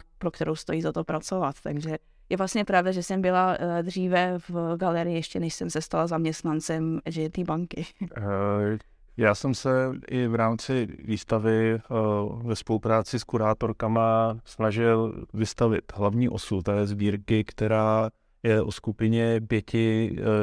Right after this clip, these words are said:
Speaker 2: eh, výrazných malířů, takže celá ta kolekce, která byla vystavená, byla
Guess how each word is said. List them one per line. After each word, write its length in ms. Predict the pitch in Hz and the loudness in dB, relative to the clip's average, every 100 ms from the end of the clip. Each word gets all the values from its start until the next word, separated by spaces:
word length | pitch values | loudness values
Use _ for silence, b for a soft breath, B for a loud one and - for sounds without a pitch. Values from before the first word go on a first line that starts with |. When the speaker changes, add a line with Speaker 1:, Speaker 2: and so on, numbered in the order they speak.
| 107 | 0
Speaker 2:
eh, 1000 | - _ _ _ 110 107 104 104 101 98 - | -2 _ _ _ 0 2 4 4 0 -4 -8
výrazných 560 | 107 107 110 107 120 - | 0 2 4 2 0 2
malířů, 720 | 117 104 101 107 101 95 98 | 2 2 2 0 0 0 -2
takže 240 | 101 95 104 | -2 -2 -2
celá 320 | - 113 107 | 0 2 2
ta 280 | 107 113 113 - | 2 2 2 0
kolekce, 440 | 107 101 - 110 | 0 0 -2 -6
která 300 | - 107 107 | -2 0 2
byla 200 | 110 110 | 2 2
vystavená, 720 | 107 - 113 110 107 107 107 | 2 0 0 2 4 4 2
byla 340 | 107 107 110 | 2 4 4